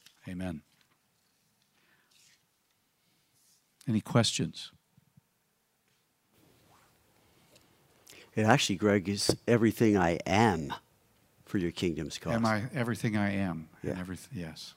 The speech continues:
Speaker 2: Yeah.
Speaker 1: I agree with that.
Speaker 2: Yeah.
Speaker 1: "Everything I am." You're
Speaker 2: Yeah.
Speaker 1: right. Often I have a prayer. It says, "Lord, here's what I am and here's what I'm not.
Speaker 2: <laughs>
Speaker 1: Here's what I have and here's what I don't have.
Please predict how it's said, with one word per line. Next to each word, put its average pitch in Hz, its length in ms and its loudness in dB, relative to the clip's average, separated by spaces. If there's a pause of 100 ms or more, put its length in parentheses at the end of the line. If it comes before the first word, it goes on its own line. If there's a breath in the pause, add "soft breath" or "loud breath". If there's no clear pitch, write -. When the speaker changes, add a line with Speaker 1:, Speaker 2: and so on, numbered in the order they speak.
(120)
Speaker 2:
Yeah. 85 140 -8
Speaker 1:
I 90 80 -12
agree 90 260 -12
with 82 160 -20
that. 92 180 -16 (200)
Speaker 2:
Yeah. 92 80 -2
Speaker 1:
"Everything 98 340 -10
I 92 180 -10
am." 90 300 -10 (140)
You're 90 120 -10
Speaker 2:
Yeah. 101 60 -6
Speaker 1:
right. 90 160 -10 (2250)
Often 104 280 4
I 98 80 4
have 101 160 4
a - 40 -2
prayer. 104 320 4
It - 80 -6
says, 90 340 -2 (600 soft breath)
"Lord, 110 240 0
here's 110 240 4
what 110 140 0
I 101 120 2
am 110 220 2
and 92 100 -2
here's 104 200 -2
what 98 140 -4
I'm 90 180 -2
not. - 400 -6 (160)
Speaker 2:
<laughs> - 140 -12
Speaker 1:
Here's 101 400 2
what 92 120 0
I 87 80 0
have 98 440 -2
and 85 100 -6
here's 92 220 -6
what 87 100 -10
I 85 80 -10
don't 85 320 -6
have. 90 460 -16